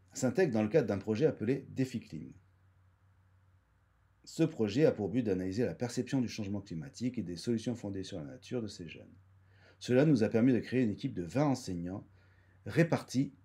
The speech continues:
dans onze lycées engagés depuis le début dans le protocole d'enquête.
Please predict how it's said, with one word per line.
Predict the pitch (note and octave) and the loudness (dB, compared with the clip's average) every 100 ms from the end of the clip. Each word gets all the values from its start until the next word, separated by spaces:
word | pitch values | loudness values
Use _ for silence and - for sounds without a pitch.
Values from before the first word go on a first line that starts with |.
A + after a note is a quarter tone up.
| _ - | _ 2
dans | A2+ G#2+ - | 2 2 2
onze | F3+ D#3+ | 2 2
lycées | C3+ - C#3+ - | -2 0 0 0
engagés | A2+ G2 F#2 F#2+ A#2 - - | -2 0 -2 -2 -4 -6 -12
depuis | G#2+ G#2+ - | -8 -4 -2
le | G#2 | -4
début | G2+ E2+ B2 | -6 -6 -4
dans | G2+ | -4
le | F2 | -6
protocole | - A2 G2 B2+ B2 - _ G#2+ | -8 -8 -4 -2 -2 -6 _ -10
d'enquête. | G2+ F#2+ - _ | -10 -10 -18 _